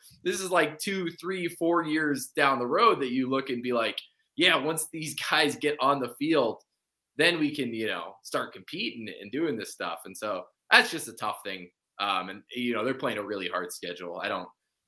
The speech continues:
I don't really think their record's indicative of, you know, their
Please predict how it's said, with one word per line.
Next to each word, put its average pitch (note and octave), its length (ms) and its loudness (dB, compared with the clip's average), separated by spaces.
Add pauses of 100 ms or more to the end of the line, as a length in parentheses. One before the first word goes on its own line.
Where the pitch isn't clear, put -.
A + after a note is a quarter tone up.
(340)
I A#2 100 6
don't A#2 140 4
really G#2 240 0
think G#2+ 260 -6 (180)
their G2 320 0
record's G#2+ 380 -2
indicative F2+ 580 -4
of, E2+ 80 -12 (220)
you E2+ 120 -14
know, D#2+ 100 -12
their E2 140 -8